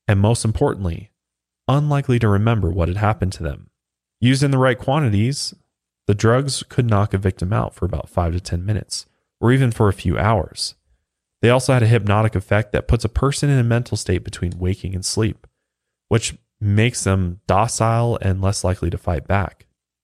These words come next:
One of the drugs, phenobarbital, slows the activity of the brain and central nervous system, making it easier to restrain and control victims while keeping them awake. He kept his victims drugged most of the time and gave them very little food or water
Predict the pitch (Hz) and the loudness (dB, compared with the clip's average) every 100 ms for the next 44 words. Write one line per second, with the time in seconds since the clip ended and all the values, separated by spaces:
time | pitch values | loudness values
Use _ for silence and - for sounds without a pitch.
0 | _ 123 143 131 110 104 117 127 - - | _ 0 2 2 2 2 2 -4 -12 -6
1 | 131 131 117 110 123 123 90 90 - 123 | 0 2 2 2 2 2 0 -2 0 2
2 | 123 123 95 110 - 107 95 87 101 101 | 2 2 0 0 -2 0 0 0 0 2
3 | 95 98 90 95 90 98 110 - 101 - | 0 0 -2 0 0 0 0 -2 -8 -8
4 | 73 - _ _ _ - 117 120 131 110 | -10 -14 _ _ _ -2 0 2 0 0
5 | 117 127 139 127 110 - 104 95 90 90 | 0 2 2 2 0 0 0 2 0 -4
6 | - - 123 123 92 - 90 92 87 - | -10 -4 0 0 -2 -4 -6 -2 -2 -2
7 | 90 90 90 87 90 98 117 - - _ | -2 -2 -2 0 0 2 0 -2 -10 _
8 | _ _ _ _ _ _ - 117 131 127 | _ _ _ _ _ _ -2 0 0 0
9 | 110 113 113 101 98 117 117 110 101 117 | 0 0 0 0 2 2 2 0 0 0
10 | - 98 90 90 87 90 92 90 92 90 | 2 0 0 -2 -2 -2 0 0 0 0
11 | 95 104 98 92 87 - 85 78 82 95 | 0 2 2 0 -2 -2 -2 -2 0 2
12 | 92 92 | 2 0